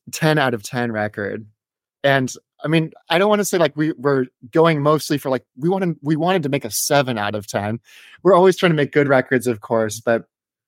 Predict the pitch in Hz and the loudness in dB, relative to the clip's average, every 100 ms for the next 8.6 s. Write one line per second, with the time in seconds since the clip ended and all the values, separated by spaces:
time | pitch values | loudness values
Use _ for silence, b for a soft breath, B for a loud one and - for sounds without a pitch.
0 | _ _ 156 160 170 156 143 131 139 127 | _ _ 0 0 2 2 2 0 0 0
1 | 120 127 120 113 117 - 123 107 117 117 | 2 2 2 0 -4 -4 -4 -4 -2 -2
2 | 110 _ _ _ 120 - 202 196 196 170 | -2 _ _ _ -12 -4 0 4 4 4
3 | 143 135 127 - - 120 110 107 107 113 | 2 0 0 -2 0 0 0 0 -2 -2
4 | 113 117 _ b b b b b b b | -2 -2 _ b b b b b b b
5 | - 147 147 139 - - _ _ _ 147 | -4 0 2 0 -4 -10 _ _ _ -2
6 | 151 165 165 151 143 - 139 131 - 123 | 2 2 2 2 0 0 0 0 0 0
7 | 117 117 127 127 123 131 131 - 131 107 | 0 0 -8 -6 0 2 2 0 -4 -4
8 | - 127 127 120 120 110 | -2 0 2 2 0 -2